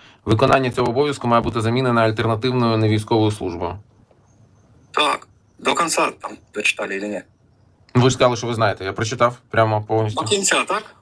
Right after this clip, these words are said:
Speaker 2: Так. Дуже дякую. Тоді питання до вас, як до народного депутата, який до-, повинен знати цю к-, пряму норму. Це пряма норма.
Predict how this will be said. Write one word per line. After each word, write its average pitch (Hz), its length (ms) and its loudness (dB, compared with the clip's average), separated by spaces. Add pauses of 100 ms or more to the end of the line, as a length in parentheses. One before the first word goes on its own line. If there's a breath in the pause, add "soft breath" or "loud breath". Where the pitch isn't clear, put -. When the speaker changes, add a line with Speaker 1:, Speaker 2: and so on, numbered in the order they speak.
(100)
Speaker 2:
Так. - 220 -4 (300)
Дуже 151 400 -2
дякую. 113 440 -4 (500 loud breath)
Тоді 214 240 0
питання 160 540 -2 (920)
до 147 160 0
вас, 156 260 -2
як 139 160 -2
до 143 100 -2
народного 175 420 -2
депутата, 165 720 -2
який 139 280 -4
до-, 170 220 -4
повинен 165 440 -2
знати 147 320 -2
цю 160 260 -4
к-, - 140 -14 (180)
пряму 165 300 -2
норму. 185 360 -2
Це 147 140 0
пряма 180 300 0
норма. 196 380 -4